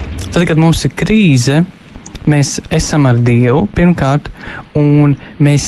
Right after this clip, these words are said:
skatāmies uz tiem instrumentiem, kas mums jau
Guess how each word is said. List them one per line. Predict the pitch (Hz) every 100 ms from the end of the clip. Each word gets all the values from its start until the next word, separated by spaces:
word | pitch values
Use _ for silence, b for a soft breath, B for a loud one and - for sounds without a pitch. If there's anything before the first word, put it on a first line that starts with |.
| -
skatāmies | 170 185 170 143 123 131
uz |
tiem | - 160 143
instrumentiem, | 208 - 147 135 135 135 139 156 B B -
kas | 135 160
mums | 160
jau | -